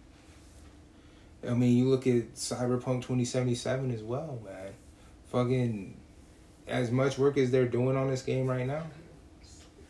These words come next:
their next game is gonna go under the same microscope with that same fine-tooth comb.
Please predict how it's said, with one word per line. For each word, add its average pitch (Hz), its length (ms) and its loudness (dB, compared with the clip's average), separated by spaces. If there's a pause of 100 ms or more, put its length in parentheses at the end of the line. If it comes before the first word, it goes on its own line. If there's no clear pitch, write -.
(680)
their 131 220 4
next 131 280 0
game 135 220 -2
is 123 100 0
gonna 123 260 0
go 120 260 0
under 123 180 2
the 110 120 -6
same 123 600 -2
microscope 117 760 -2
with 113 140 -6
that 107 180 -10
same 120 360 -4
fine-tooth 120 720 -4
comb. 123 260 -4